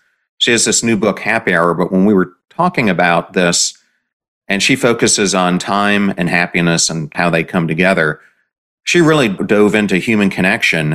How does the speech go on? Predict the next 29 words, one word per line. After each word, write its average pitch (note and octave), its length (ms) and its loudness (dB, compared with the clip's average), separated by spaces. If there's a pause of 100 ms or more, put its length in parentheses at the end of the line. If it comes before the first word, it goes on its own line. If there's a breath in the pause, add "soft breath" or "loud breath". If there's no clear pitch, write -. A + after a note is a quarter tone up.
and E2 160 -2
how E2 260 0
human G2+ 440 0
connection F2+ 680 -4
is E2 380 -2 (380)
the G2 60 2
root G#2+ 380 2 (160)
of F2 180 0
a F2 60 2
lot F2 220 2
of F2+ 80 -2
the F2 80 -2
happiness F2+ 680 -2 (120)
or E2 100 -2
non-happiness E2+ 840 -2
that D#2 180 -6
we D#2+ 160 -2
feel, D#2 500 -4 (320)
and F2+ 180 0
how G#2+ 280 0
often G2 680 0 (340)
we G#2 200 0
treat G2+ 440 0 (680)
our F#2 100 2
happiness F#2+ 760 0
and F2 500 -4 (240)
those F#2+ 320 2
human G2+ 260 0
connections F#2 840 -2